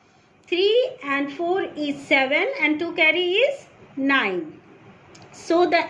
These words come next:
answer is nine one one four. Fourth topic is multiplying by number ending with zero. Children,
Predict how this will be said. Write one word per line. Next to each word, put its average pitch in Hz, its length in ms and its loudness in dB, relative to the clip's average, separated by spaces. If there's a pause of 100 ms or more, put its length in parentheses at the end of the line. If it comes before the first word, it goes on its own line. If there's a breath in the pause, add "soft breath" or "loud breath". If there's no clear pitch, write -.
(120)
answer 294 320 2
is 311 320 0 (420 loud breath)
nine 294 600 0
one 311 500 -2
one 311 300 0 (100)
four. 294 400 2 (3500)
Fourth 392 580 2
topic 320 440 0
is 285 180 -4
multiplying 302 1160 0 (180)
by 277 360 2
number 311 720 0
ending 339 400 4
with 339 260 0
zero. 233 480 0 (420 loud breath)
Children, 339 440 4